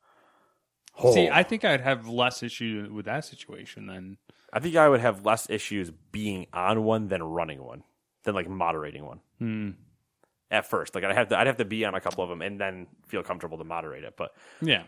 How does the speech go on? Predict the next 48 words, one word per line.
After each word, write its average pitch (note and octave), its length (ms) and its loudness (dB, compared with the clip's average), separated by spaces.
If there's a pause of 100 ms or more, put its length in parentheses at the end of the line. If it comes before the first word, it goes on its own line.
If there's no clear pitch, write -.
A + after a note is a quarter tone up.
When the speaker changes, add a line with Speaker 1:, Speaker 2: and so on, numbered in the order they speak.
(120)
Speaker 1:
I D#3 140 10
could D3+ 100 4
just G#2 140 -4
be G#2+ 180 0
on F#2 100 2
them F2 160 -8
because F#2 220 -10
all G2 140 2
it's F#2 100 -4
gonna F2 160 -6
be F#2 240 -4
is E2+ 140 -6
you F2+ 100 -4
ask F2+ 200 -4
me F2 80 -8
a E2+ 40 -8
question - 400 -4
or E2 260 -4
whatever, E2+ 320 -4
and E2 100 -4
I'm F2+ 120 -4
just - 100 -16
gonna E2+ 160 -10
start F2 280 -8
running. D#2+ 340 -12 (340)
Speaker 2:
Yeah. A2+ 200 -2 (120)
Speaker 1:
Which - 200 -2
is G#3 60 -4
what A#3 120 0
I B3 60 -2
do. A3 200 0 (800)
If A2 100 -6
you C3 80 4
ask B2+ 160 2
me A#2 80 -4
to G#2 60 -2
write A#2 220 4
anything D3 320 -4
down, F3+ 280 2
I'm F#3 100 -4
gonna G3+ 120 0
not G3+ 180 0
do F#3+ 140 4
it F#2 100 2
because G2 220 -8
I A2 80 2
hate B2+ 180 -2
writing. E2 240 -4